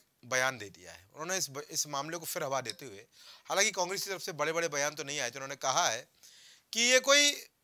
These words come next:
अलग मामला नहीं है। इससे पहले भी अंतरजातीय विवाह, अंतरधार्मिक विवाह हमारे देश में होते रहे हैं और इसको धार्मिक रंग दिया जा रहा है और एक विशेष वर्ग को यहाँ पर टारगेट किया जा, लक्ष्य बनाया जा रहा है।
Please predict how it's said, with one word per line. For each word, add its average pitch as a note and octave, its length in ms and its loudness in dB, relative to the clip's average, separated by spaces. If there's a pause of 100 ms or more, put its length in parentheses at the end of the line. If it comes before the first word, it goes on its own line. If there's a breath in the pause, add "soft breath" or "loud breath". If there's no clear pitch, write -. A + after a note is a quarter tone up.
(1800)
अलग G#3 300 2 (280)
मामला G#3 280 2
नहीं B3+ 180 2
है। G#2 200 -8 (380)
इससे - 220 -2
पहले G#3+ 300 6
भी A3+ 160 4
अंतरजातीय F#3 540 2
विवाह, F3 260 2
अंतरधार्मिक D#3+ 520 -4
विवाह D#3 280 -2
हमारे D#3 180 -6
देश D#3 240 -12
में F3 60 -8
होते F3 240 -4
रहे C3+ 160 -4
हैं F#2+ 200 -20 (1040)
और G3 180 2
इसको G#3+ 220 -2
धार्मिक E3+ 460 0
रंग F3+ 200 -2
दिया D3+ 240 -2
जा A#2+ 180 0
रहा A2+ 160 -6
है B2+ 180 -14 (880)
और F3+ 100 0
एक F3+ 100 0
विशेष D#3+ 360 -4
वर्ग C#3+ 180 -6
को D3+ 180 -12
यहाँ A#2 180 -8
पर F#3 120 -12
टारगेट B2 420 -4
किया F#2+ 220 -16
जा, A2 80 -14
लक्ष्य A#2 200 -10
बनाया F#2 200 -16
जा - 120 -20
रहा - 140 -20
है। - 160 -20